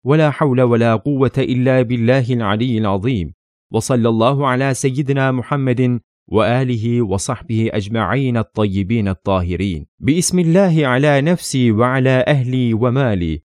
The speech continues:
اللهم رضني بما قضيت لي، وعافني ما أبغيتني، حتى لا أحب تعجل ما أخرت ولا تأخر ما عجلت.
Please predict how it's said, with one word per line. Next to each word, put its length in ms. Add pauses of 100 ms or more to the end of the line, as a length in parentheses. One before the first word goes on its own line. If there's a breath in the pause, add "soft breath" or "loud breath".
اللهم 480
رضني 680
بما 400
قضيت 500
لي، 400
وعافني 880
ما 400
أبغيتني، 880
حتى 600
لا 380
أحب 420
تعجل 640
ما 520
أخرت 500
ولا 460
تأخر 580
ما 240
عجلت. 640